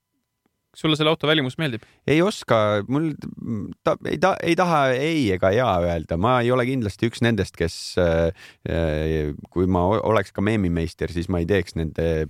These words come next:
Speaker 2: B M W neerude kallal sihukest, äh, vägivaldset, äh, nalja. Nii hull see asi nüüd ka ei ole. Ma just ütlesin või mina ütlesin sellesama, et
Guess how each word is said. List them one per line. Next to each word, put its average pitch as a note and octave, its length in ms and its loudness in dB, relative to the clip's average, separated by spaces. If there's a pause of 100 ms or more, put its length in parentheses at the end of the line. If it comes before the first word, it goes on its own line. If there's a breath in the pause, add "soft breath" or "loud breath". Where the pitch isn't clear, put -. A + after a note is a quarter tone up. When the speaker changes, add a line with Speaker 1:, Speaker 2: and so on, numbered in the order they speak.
(480)
Speaker 2:
B G2 160 2
M F2+ 80 0
W E2+ 100 0
neerude E2 440 0
kallal D#2 280 0
sihukest, - 460 -6
äh, E2 220 0
vägivaldset, E2 640 -2 (120)
äh, D#2+ 220 -2
nalja. F2 320 0
Nii F#2+ 160 2
hull E2 180 0
see E2 220 -4
asi D#2+ 140 -6
nüüd D2+ 180 -8
ka B2 240 0
ei D#2+ 80 -4
ole. E2 160 -4 (1500 loud breath)
Ma D3 120 4
just - 180 -6
ütlesin F#2+ 480 0
või G2+ 80 2
mina G#2+ 240 2
ütlesin F#2 400 -2
sellesama, F#2 480 0
et - 80 -6